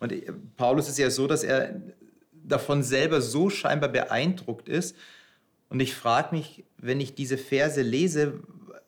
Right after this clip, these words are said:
ob wir da so ein bisschen das Gespür verloren haben. Was meine ich damit? Er sagt, er redet ja schon vorher von dem Geheimnis in Kapitel eins und, äh, erwähnt es immer mal so kurz, da gibt's das Geheimnis Gottes.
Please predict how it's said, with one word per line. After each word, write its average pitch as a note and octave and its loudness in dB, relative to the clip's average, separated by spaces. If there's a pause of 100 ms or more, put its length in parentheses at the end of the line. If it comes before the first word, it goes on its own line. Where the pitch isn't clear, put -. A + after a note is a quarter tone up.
(420)
ob C3 -6
wir D3+ 2
da C#3+ 4
so C#3 -2
ein C#3 -4
bisschen E3 -2
das C3+ -6
Gespür D#3 -4
verloren A2 -2
haben. G#2+ -2
Was B2 -6
meine A#2+ -2
ich B2+ -10
damit? A2+ -4 (760)
Er B2+ 0
sagt, C3 0 (320)
er C3+ 2
redet D#3 4
ja C#3+ 4
schon B2+ -4
vorher C3 2
von A#2+ 0
dem A#2 2
Geheimnis A2+ 2
in A2+ -6
Kapitel A#2 -6
eins A2+ 0
und, A2+ -2
äh, - -12
erwähnt B2+ 0
es C3 -4
immer B2+ -4
mal A#2+ 2
so A#2 -2
kurz, C3+ -4
da A#2 -4
gibt's A#2 -12
das - -8
Geheimnis A2+ -4
Gottes. G#2 -6